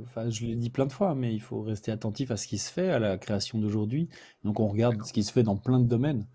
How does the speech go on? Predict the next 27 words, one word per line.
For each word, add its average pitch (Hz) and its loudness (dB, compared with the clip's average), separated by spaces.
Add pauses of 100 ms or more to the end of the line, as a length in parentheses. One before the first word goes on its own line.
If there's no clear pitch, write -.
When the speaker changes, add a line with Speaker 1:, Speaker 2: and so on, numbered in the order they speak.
(500)
Speaker 1:
Euh, 104 -6 (240)
généralement, 135 4
dans 147 2
les 123 6
webtoons, 117 2
ça - -4
s'adresse 110 -4
plutôt 139 2
aux 120 8
adolescents, 120 2
qui - -4
est 120 4
un 117 4
public 123 0
qui 113 2
est, 107 2
qui - -6
est 104 2
moins 123 4
dans 113 0
le, 104 -2 (380)
le 107 -4
cœur 127 2
des 110 2
histoires 110 -4
de 107 -4
Spirou. 123 -6